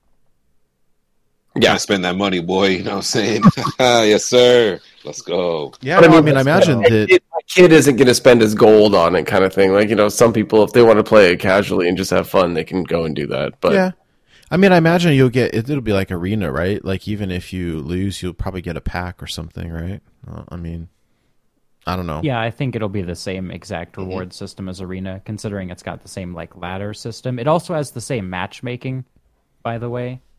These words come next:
Speaker 3: Oh,
Speaker 4: Uh,
Speaker 3: interesting. Okay.
Speaker 4: yeah.
Speaker 2: Hmm, okay.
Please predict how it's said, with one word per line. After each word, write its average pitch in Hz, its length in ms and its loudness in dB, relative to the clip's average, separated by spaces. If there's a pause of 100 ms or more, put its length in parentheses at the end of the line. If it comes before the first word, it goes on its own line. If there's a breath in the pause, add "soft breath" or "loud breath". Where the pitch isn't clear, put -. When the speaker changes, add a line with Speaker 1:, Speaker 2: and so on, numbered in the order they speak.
(160)
Speaker 3:
Oh, 143 100 -2
Speaker 4:
Uh, 135 40 -2
Speaker 3:
interesting. 92 560 -8
Okay. 107 280 -4 (120)
Speaker 4:
yeah. 50 160 -16
Speaker 2:
Hmm, 107 380 -8 (300)
okay. 87 220 -6